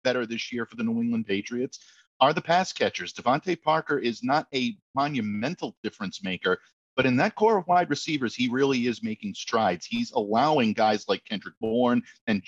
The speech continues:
uh, Jakobi Meyers to be a little bit more specialized in terms of what they do. And DeVante is one of those guys that can go up and make contested catches, something they haven't had in quite a while. And the last thing that makes me believe that this team could be a little bit better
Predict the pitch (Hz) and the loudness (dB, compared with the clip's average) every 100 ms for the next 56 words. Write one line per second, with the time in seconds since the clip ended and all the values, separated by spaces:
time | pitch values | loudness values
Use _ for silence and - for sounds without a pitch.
0 | 117 101 98 - - 104 95 104 127 131 | 2 4 4 0 -4 -4 0 0 2 0
1 | - 101 104 98 131 156 117 127 127 123 | -4 -8 -8 -4 -4 -4 -4 -2 -2 -2
2 | - 117 120 139 139 135 139 - _ _ | -6 -4 -4 0 2 2 0 -4 _ _
3 | 131 131 143 139 127 131 135 135 120 131 | -2 0 0 -2 -2 -4 0 0 0 0
4 | 135 131 - - - 107 110 117 123 127 | 0 -2 -6 -12 -2 -2 2 2 2 2
5 | 117 104 110 113 107 - 107 107 110 - | 0 0 -2 -2 -2 -2 -2 0 -2 -8
6 | 104 110 107 - 92 101 120 - 107 - | -2 0 0 0 -6 -2 -4 -2 -8 -4
7 | 104 - 92 - 104 - 87 - 98 107 | -6 -6 -18 -2 -2 -2 -8 -8 -6 -4
8 | 101 95 104 101 101 101 98 95 - 107 | -2 0 0 0 0 -2 -2 -8 -2 0
9 | 98 92 101 95 87 - - - - 98 | 0 0 2 2 2 -4 -12 -20 -10 -8
10 | 90 110 190 - - 131 120 113 113 110 | -2 2 2 2 -2 0 0 0 -2 -4
11 | 120 101 110 113 107 107 107 - - 110 | -8 -8 -4 -4 -4 -6 -10 -12 -4 -4
12 | 110 98 95 95 185 196 143 - 113 107 | -2 -4 -4 0 -2 0 -4 -2 0 2
13 | 104 | 2